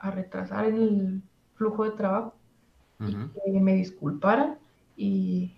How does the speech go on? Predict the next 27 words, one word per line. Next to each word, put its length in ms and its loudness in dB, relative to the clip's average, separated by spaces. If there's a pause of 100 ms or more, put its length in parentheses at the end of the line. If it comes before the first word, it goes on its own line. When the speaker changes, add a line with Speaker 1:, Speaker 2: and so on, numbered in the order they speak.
(680)
Speaker 1:
pues, 180 -2
es 120 -2
que 400 4
salió 380 6
de 60 6
mis 160 4
manos, 320 6
¿no? 140 2
Esa 240 -6
situación. 420 -8 (1400)
Por 160 2
suerte, 280 6
todos 160 8
Speaker 2:
Es 60 2
que 20 6
Speaker 1:
mis 100 4
Speaker 2:
sí. 60 -6
Speaker 1:
clientes 320 2
lo 140 4
entendieron. 500 2 (1120)
Speaker 2:
Qué 100 -4
bueno, 340 -2
de 120 -4
verdad, 260 -6
qué 60 -8
bueno 180 -8
que, 100 -10